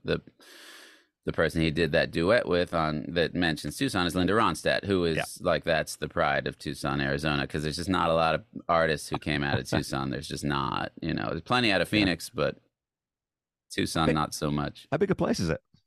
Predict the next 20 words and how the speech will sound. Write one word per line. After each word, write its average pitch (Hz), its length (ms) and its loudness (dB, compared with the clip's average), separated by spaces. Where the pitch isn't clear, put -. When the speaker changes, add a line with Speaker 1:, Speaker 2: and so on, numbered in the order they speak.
Speaker 1:
I - 100 -2
mean, 339 220 6
it's, - 280 0
you 294 100 4
know, 180 220 4
the, 131 240 4
the 117 140 4
whole 120 160 4
metro 101 440 2
area 95 380 4
is 78 160 -6
getting 92 300 -2
close 80 340 -2
to 78 120 -2
a 73 40 0
million 73 280 0
people, 87 300 -2
so 82 240 0
it's 80 160 -4
not 95 300 0